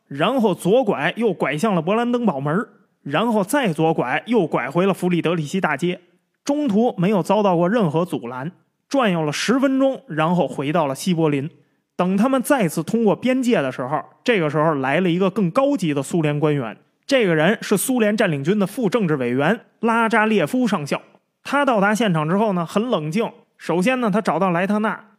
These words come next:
再次向他为东德人的行为啊表示道歉。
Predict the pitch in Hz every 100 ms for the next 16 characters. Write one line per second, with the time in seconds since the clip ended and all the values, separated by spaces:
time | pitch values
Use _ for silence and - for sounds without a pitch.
0 | _ _ 294 269 185 - 185 208 180 175
1 | 208 170 233 220 202 180 180 170 170 196
2 | 151 180 - 139 147 202 202 165 - 214